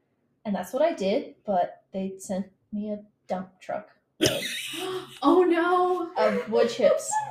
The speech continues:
Speaker 1: So it's so many. It's, like, five hundred, um, wheelbarrows full of wood chips. I did the math.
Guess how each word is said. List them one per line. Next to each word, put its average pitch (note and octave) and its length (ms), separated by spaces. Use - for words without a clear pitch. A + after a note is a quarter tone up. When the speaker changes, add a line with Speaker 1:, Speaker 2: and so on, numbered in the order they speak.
Speaker 1:
So G#3+ 800
it's - 320
so A#3 240
many. G3+ 400
It's, A3+ 200
like, D4 200
five B3+ 420
hundred, A#3+ 640
um, G3 520
wheelbarrows G#3 640
full F#3+ 260
of G#3+ 160
wood G3+ 140
chips. - 340
I G3 60
did G3+ 160
the G3 80
math. F#3 300